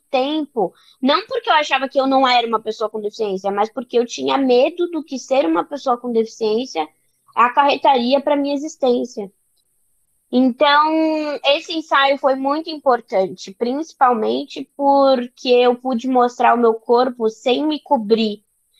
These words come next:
sem me es-, poder me esconder. Porque eu sempre escondi a minha coluna.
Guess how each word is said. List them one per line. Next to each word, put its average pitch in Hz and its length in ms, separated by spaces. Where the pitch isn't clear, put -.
sem 277 280
me 330 100
es-, 320 140
poder 269 400
me 277 100
esconder. 233 720
Porque 262 200
eu 302 80
sempre 339 360
escondi 269 560
a 220 60
minha 226 160
coluna. 214 680